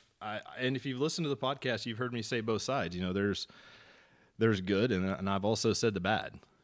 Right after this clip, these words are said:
you know, and unfortunately, here lately, I'd say it's probably been more the bad side,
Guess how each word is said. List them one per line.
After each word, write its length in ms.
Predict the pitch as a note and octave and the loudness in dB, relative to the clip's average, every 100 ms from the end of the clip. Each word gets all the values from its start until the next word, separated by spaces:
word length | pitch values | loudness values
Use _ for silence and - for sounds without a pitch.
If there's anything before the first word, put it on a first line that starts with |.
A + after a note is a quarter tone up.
| - | -4
you 140 | G2 | -2
know, 240 | F2+ F#2+ F#2+ | 0 0 0
and 100 | F#2 | -2
unfortunately, 680 | F2 G#2 F#2+ G2+ G2 F#2 F2 - - | -2 -2 -2 -2 0 0 -4 -12 -2
here 160 | A#2+ F#2 | 0 2
lately, 360 | G#2+ A2 G#2+ | 0 0 0
I'd 180 | G2 F#2+ | 0 -2
say 180 | A2 G2 | -2 0
it's 120 | F#2 | 0
probably 220 | G#2 G2 | 0 0
been 140 | F#2+ F#2+ | 0 0
more 220 | G2 F#2+ | 2 2
the 100 | F#2 | 0
bad 300 | F2 F#2+ G#2 | 0 -2 -2
side, 360 | G2 F2 F#2+ | -2 -2 -4